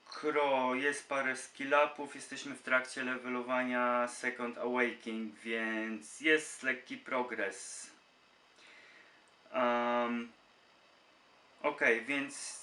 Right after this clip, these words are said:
zrobimy dzisiaj summoning, od tego zaczniemy, a potem upgrade'ujemy kilka run, ponieważ jest ich kilka, a chcę nałożyć coś na Sigmarusa, w szczególności na Sigmarusa, ponieważ chcę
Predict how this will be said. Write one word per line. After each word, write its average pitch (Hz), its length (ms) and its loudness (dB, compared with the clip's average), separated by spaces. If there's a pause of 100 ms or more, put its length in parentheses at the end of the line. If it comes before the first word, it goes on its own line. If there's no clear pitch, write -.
zrobimy 160 600 0
dzisiaj 147 680 0
summoning, 170 680 -2
od 147 140 -2
tego 151 240 2
zaczniemy, 160 680 0
a 123 380 6
potem 135 600 -2
upgrade'ujemy 131 760 -2
kilka 131 340 -2
run, 127 360 -4
ponieważ 120 800 0
jest 156 380 2
ich 151 200 -14
kilka, 151 540 2
a 127 220 8
chcę 139 840 2 (760)
nałożyć 147 440 6
coś - 220 -10
na 139 120 -6
Sigmarusa, 135 920 0 (260)
w - 80 -20
szczególności 135 580 -6
na 131 100 -6
Sigmarusa, 131 720 -2
ponieważ 123 480 -2
chcę 120 420 0